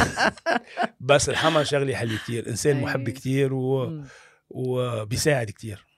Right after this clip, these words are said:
Speaker 1: مم.
Speaker 2: وشو بدك بالسيئات؟ سيئات عصبي كتير، إيه، أكيد.
Speaker 1: مم. في شي بدك، آه، تغيره فيك، شو بتغير؟
Speaker 2: غيرت كتير قصص فيي.
Speaker 1: مثل؟
Speaker 2: شخصيتي.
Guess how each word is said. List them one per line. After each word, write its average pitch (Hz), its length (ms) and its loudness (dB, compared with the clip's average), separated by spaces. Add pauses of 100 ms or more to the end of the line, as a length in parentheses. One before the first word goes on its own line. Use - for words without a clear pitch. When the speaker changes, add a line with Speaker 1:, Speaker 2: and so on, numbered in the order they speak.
(220)
Speaker 1:
مم. 147 160 -14
Speaker 2:
وشو - 300 -6
بدك 139 240 -4
بالسيئات؟ 107 720 -6 (600)
سيئات 151 340 -2
عصبي 127 320 -2
كتير، 120 280 -4
إيه، 110 180 -8
أكيد. 101 320 -16 (140)
Speaker 1:
مم. 143 240 -14 (400)
في - 180 -10
شي 208 200 -6
بدك، 156 440 -8
آه، 131 280 -10
تغيره 147 460 -6
فيك، 127 300 -12
شو - 140 -12
بتغير؟ 123 560 -16 (2250)
Speaker 2:
غيرت 165 320 -2
كتير 156 200 -10
قصص - 220 -14
فيي. 113 320 -14 (220)
Speaker 1:
مثل؟ 160 280 -16 (960)
Speaker 2:
شخصيتي. 165 540 -2